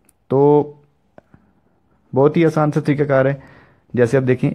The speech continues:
एक्स की value हम start करेंगे, देखें coordinate प्लेन के ऊपर या यहाँ पे जो points आपके लाई कर रहे होते हैं, ये बहुत सारे points हैं, Indefinite हैं,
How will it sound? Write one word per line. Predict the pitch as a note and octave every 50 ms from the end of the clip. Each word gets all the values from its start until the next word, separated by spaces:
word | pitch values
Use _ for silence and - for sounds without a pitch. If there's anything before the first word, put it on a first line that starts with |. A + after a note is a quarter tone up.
| -
एक्स | B2+ - - -
की | -
value | D3 C#3+ C#3 C#3
हम | C#3 -
start | - - - C#3 C#3+ D3+
करेंगे, | D#3+ D#3 D#3+ E3 E3+ E3+ E3+ - - _ _ _ - A2+
देखें | C3 C#3+ D3+ F#3
coordinate | F3+ E3+ D#3 D3+ C#3 D3 D#3+ D#3 D#3
प्लेन | - - D3+ E3+ F#3+
के | F#3 F#3
ऊपर | B2 A2 A#2 B2 B2 D#3+ - _ _ _ -
या | A2 A#2 A2+ A2 G#2 - - -
यहाँ | A#2 G#2+ A2 A#2 A#2
पे | A2+ B2
जो | A#2+ B2
points | A2+ - - C3+ C3+ C#3 C#3 D#3
आपके | D3 C#3+ - A#2
लाई | G#2 G#2 A#2 B2
कर | C3 B2+ G#2+
रहे | G#2
होते | G2+ G2+ G2 G#2+ A2
हैं, | B2+ B2+ - - - - _ _ _ -
ये | C#3
बहुत | C3+ A#2 C3 D3+ F3 F3
सारे | - D3 B2
points | - - G#2+ F#2 F#2+ F#2 -
हैं, | G2+ G2+ G#2 - - _ _ _ _ _ _
Indefinite | D#3 E3 E3 C#3 C3 B2 - - G#2 F#2+ F2+ -
हैं, | F2 - -